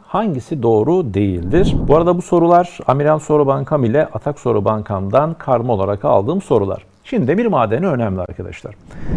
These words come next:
Demir madeni ma-, metalurji sanayisinde en çok kullanılan maden olduğunu söylemiştik. Bu doğru. Ülkemizde yatakları dağınık halde bulunur, yetmiş yerdeydi.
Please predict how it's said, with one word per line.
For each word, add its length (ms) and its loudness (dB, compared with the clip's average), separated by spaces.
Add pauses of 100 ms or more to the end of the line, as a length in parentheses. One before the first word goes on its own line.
(260)
Demir 180 6
madeni 640 4 (180)
ma-, 240 -2
metalurji 500 2
sanayisinde 640 -2
en 200 -4
çok 240 -6
kullanılan 460 0
maden 360 -2
olduğunu 720 -2
söylemiştik. 840 -2 (200)
Bu 360 0
doğru. 340 2 (120)
Ülkemizde 480 0
yatakları 680 2
dağınık 360 2
halde 280 2
bulunur, 420 0
yetmiş 420 -4
yerdeydi. 640 -2